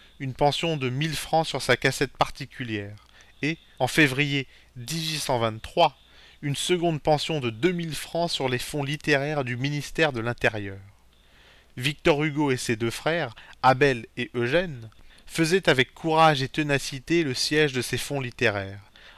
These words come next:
En dix-huit cent vingt et un, ils se plaignaient amèrement de ce que le ministère n'avait pas subventionné leur revue bimensuelle,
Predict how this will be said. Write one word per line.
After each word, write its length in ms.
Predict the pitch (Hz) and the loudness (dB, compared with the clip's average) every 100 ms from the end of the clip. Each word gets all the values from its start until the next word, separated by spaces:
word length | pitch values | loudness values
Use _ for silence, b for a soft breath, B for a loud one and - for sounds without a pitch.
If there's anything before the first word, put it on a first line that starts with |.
| - | -2
En 120 | 127 | -2
dix-huit 360 | 117 151 165 165 | 0 -4 -4 -4
cent 180 | - 139 | 0 2
vingt 260 | 131 - | 0 0
et 120 | 123 120 | -2 -2
un, 180 | 143 - b b | -4 -10 b b
ils 100 | 143 | -8
se 140 | - 147 | -2 -4
plaignaient 500 | - 160 151 135 165 | 0 0 0 2 2
amèrement 560 | 160 143 135 135 151 | 4 2 2 0 -2
de 100 | 135 | -4
ce 140 | - 131 | -8 -6
que 120 | 131 | -4
le 100 | 120 | -2
ministère 600 | 131 151 139 - 156 143 | -4 -4 -6 0 2 2
n'avait 200 | 117 117 | 2 2
pas 180 | 131 120 | 0 0
subventionné 840 | - 160 139 139 - 135 135 143 | -6 -8 -2 -4 -2 -6 -2 -2
leur 220 | 120 107 | -4 -6
revue 380 | 117 127 127 120 | 0 0 0 -4
bimensuelle, 760 | 113 135 123 - - 127 147 | -6 -4 -4 -6 -4 -4 -4